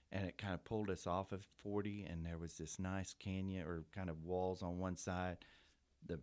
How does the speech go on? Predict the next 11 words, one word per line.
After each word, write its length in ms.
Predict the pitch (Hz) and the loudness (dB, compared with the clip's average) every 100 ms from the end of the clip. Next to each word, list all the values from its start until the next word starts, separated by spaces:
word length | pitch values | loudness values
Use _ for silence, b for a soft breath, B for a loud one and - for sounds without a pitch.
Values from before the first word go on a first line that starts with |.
| - | -4
and 80 | 95 | -4
then 120 | 90 | -2
a 40 | 78 | -2
bottom 540 | 73 90 90 90 87 | 0 0 2 2 0
and 140 | 78 | 0
the 100 | 71 71 | -2 -6
train 360 | - 98 92 90 | -2 0 2 0
going 280 | 92 87 85 | 0 0 -2
through 340 | 87 90 85 | -2 0 0
it. 120 | 82 - _ _ - - - | -2 -6 _ _ -20 -16 2
I, 220 | 107 120 | 8 8